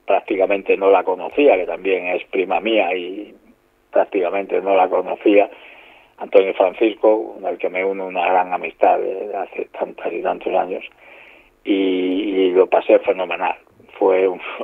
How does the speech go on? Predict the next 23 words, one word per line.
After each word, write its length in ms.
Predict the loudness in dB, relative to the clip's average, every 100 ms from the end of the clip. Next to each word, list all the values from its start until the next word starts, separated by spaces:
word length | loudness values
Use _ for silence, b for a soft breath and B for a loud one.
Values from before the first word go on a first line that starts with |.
| -8
<laughs> 340 | -8 -10 -8
una 120 | -6 0
noche 340 | 0 0 0
de 140 | 2 2
esas 380 | 2 2 2 -2
i-, 400 | -8 -6 -8 -8
i-, 200 | -10 -10 -4
inolvidable, 840 | -2 4 4 4 0 0 0 -4 B B B B _
inolvidable. 640 | -4 -2 0 4 4 4 -2
Mi 120 | 0
madre, 400 | 4 6 6 4
que 160 | 0 0
es 80 | -4 -14 -16 -6
muy 200 | -2 0
mayor, 320 | 2 4 2 0
todavía 380 | -6 2 4
vive, 380 | 4 2 2 0 0
se 80 | 0
lo 160 | 2
conté 840 | 0 -4 2 6 6 6 2 -2 -2
al 180 | -2 0
día 240 | 2 2
siguiente, 580 | 0 0 2 2 0 -2